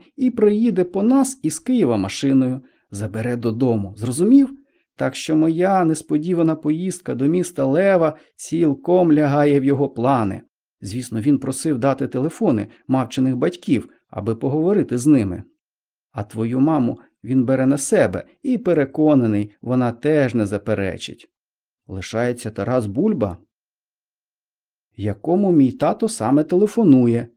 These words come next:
переможно заявив Білан. "О, диви, вже почалося!" Справді, до них наближався Тарас Петрович Боровець на прізвисько Бульба, на ходу притискаючи до вуха слухавку свого мобільника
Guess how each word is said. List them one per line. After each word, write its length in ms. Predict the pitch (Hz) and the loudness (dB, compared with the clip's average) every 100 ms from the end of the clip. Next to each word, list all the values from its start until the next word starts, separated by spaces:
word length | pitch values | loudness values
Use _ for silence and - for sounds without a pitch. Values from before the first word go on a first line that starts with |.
| _ | _
переможно 540 | 107 101 120 170 135 | -4 -2 0 0 0
заявив 400 | 117 113 113 127 | -2 -2 0 -2
Білан. 440 | 101 117 107 92 110 _ _ - | 0 -2 -2 -4 -10 _ _ 2
"О, 380 | 240 208 127 113 | 4 6 4 -2
диви, 580 | 156 269 247 233 170 165 | 0 2 2 2 2 0
вже 160 | 202 277 | 0 2
почалося!" 880 | 277 269 247 214 180 151 143 127 123 _ _ _ _ | 2 2 4 6 6 4 0 -8 -10 _ _ _ _
Справді, 720 | - - 107 95 87 95 104 _ | -12 -6 -4 -4 -8 -18 -20 _
до 200 | 104 98 | -10 -2
них 260 | 117 226 226 | 0 0 -2
наближався 760 | 101 95 98 90 151 - 117 | -6 -4 -8 -4 -4 -4 -12
Тарас 360 | 92 92 131 - | -10 -4 -4 -6
Петрович 580 | - 92 107 131 120 110 | -12 -10 -4 -2 -2 -8
Боровець 600 | 98 104 98 107 - - _ _ - | -6 -4 -2 -4 -4 -10 _ _ -8
на 140 | 98 | -8
прізвисько 760 | - 113 175 123 139 - 120 110 | -6 -4 -4 -2 -4 -4 -4 -4
Бульба, 560 | 92 120 107 92 104 - _ _ _ _ - | -2 -2 -2 -4 -14 -20 _ _ _ _ -4
на 180 | 123 240 | -2 0
ходу 420 | - 156 117 139 | 2 0 2 0
притискаючи 800 | 139 110 110 - 113 107 101 107 | -2 -8 -8 -6 -2 -2 -2 -8
до 160 | 92 95 | -8 -4
вуха 340 | 110 151 107 | -2 0 -2
слухавку 600 | - 117 143 117 104 113 | -6 -4 -4 -4 -10 -12
свого 400 | 110 110 101 113 | -12 -8 -6 -4
мобільника 760 | 101 92 98 226 240 208 190 180 | -6 -6 -2 0 2 0 -4 -10